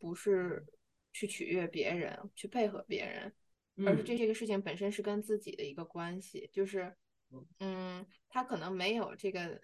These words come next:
Speaker 1: 男孩 Leo，他没法走过这个路程，没法去发现自己，就是他自己一个人是做不到的。但这个事情本身的目的不是别人，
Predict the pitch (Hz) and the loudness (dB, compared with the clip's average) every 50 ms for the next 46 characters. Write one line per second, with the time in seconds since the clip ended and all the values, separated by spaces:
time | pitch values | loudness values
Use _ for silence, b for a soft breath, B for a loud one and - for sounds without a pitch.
0 | - - 160 160 160 180 180 190 175 175 190 190 185 165 170 - 185 180 185 185 | -8 -6 -2 -2 -2 -2 -2 -4 -2 2 2 2 2 2 0 2 2 2 2 2
1 | 160 170 185 208 208 208 208 185 190 - - - 180 175 180 180 170 175 185 214 | -2 -2 0 0 0 0 0 -2 -4 -4 -4 -6 -4 -4 -2 -2 -2 -2 0 2
2 | 226 196 170 - 185 165 175 185 180 196 202 196 - 190 175 - 202 214 226 220 | 2 2 2 0 -6 -8 -6 -6 -2 0 0 0 -2 -2 -2 0 0 0 0 0
3 | 170 170 180 - 160 - - - - - - - - 190 214 208 214 233 208 170 | -4 -4 -6 -8 -10 -12 -10 -12 -12 -12 -8 -6 -4 -2 -2 -2 -2 -4 -6 -6
4 | - - _ - 180 175 170 233 214 175 175 175 185 175 175 - 185 180 - 175 | -8 -10 _ -10 -8 -2 2 4 4 4 4 0 -4 -6 -6 -6 -6 -6 -6 -4
5 | 202 190 170 - - - - _ _ _ _ _ - 220 220 226 240 226 214 220 | -4 -4 -4 -4 -6 -10 -16 _ _ _ _ _ -2 -2 0 2 2 4 2 2
6 | - 214 220 190 175 - - - - 208 202 208 208 208 208 202 185 175 175 - | 0 -2 -4 -4 -4 -4 -6 -6 -4 -2 0 0 0 0 0 0 -2 -4 -6 -8
7 | - - - _ - 165 170 - - 220 202 175 - - - _ _ _ _ _ | -10 -12 -10 _ -6 -6 -4 0 4 4 4 4 2 -4 -12 _ _ _ _ _
8 | _ _ _ _ _ - 175 143 117 110 78 - 76 - 64 - | _ _ _ _ _ -2 0 0 0 0 -2 -4 -4 -6 -8 -12